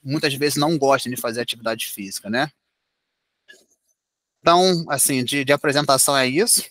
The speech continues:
tá? Deixo o nosso contato aqui da área técnica, que é alimentação arroba inca ponto gov ponto B R.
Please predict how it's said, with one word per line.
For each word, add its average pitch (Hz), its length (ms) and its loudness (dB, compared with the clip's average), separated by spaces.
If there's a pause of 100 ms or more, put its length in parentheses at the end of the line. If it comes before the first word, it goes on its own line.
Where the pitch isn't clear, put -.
(120)
tá? 165 420 2
Deixo 131 240 -6
o 127 40 -4
nosso 127 140 -6
contato 127 300 -4
aqui 127 140 -6
da 123 100 2
área 120 160 4
técnica, 117 420 -2
que 123 120 -2
é - 20 2
alimentação 117 640 0
arroba 117 320 -2
inca 117 160 -8
ponto 120 240 -10
gov 110 260 -4
ponto 110 220 -6
B 123 80 0
R. 127 500 4